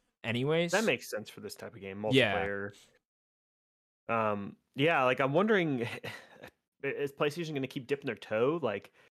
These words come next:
Speaker 2: I feel like Helldivers is another one they could be doing it like this, trying to get more
Speaker 1: Mm.
Speaker 2: people to be playing co-op and stuff.
Speaker 1: That would have been
Speaker 2: Um,
Speaker 1: smart.
Speaker 2: yeah, 'cause that, that game, like, I think the game's gonna do well, but I don't know how well, or, like, how massive Hell,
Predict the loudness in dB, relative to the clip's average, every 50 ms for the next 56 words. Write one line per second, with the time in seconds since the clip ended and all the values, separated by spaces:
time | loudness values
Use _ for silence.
0 | _ _ _ -6 -2 2 4 4 4 4 2 4 4 4 4 4 4 2 0 0
1 | -2 -4 -6 -6 -6 -6 -6 -4 -4 -2 -2 -2 -2 -4 -6 -8 -10 -12 -14 -10
2 | -10 -10 -10 -8 -8 -8 -8 -8 -8 -8 -8 -8 -8 -6 -8 -8 -4 -2 0 2
3 | 2 2 2 2 2 0 0 0 -2 0 0 0 0 -2 0 0 0 0 0 0
4 | 2 4 4 4 2 0 -4 -6 -8 -8 -8 -6 -6 -6 -8 -10 -16 -20 _ _
5 | _ _ 6 8 10 10 8 8 4 0 -2 -2 -2 -2 -2 -4 -4 -6 -10 -14
6 | _ _ _ _ _ _ _ _ _ 0 2 4 4 2 0 0 0 4 4 6
7 | 4 4 2 2 0 0 2 0 0 0 0 0 0 0 -2 -4 -8 -14 _ _
8 | _ _ _ _ _ _ _ _ _ _ _ _ _ _ _ -8 -6 0 2 2
9 | 2 4 4 2 2 0 -2 -4 -4 -6 -4 -2 0 0 0 0 -2 -4 -4 -4
10 | -2 -2 -2 -2 -2 -4 -4 -6 -6 -6 -6 -8 -8 -6 -2 0 2 4 4 4
11 | 2 0 -2 -4 -2 0 2 2 2 2 2 0 0 0 -2 -2 -2 -2 -4 -2
12 | -2 -2 -2 -2 -6 -8 -10 -4 0 0 0 0 -2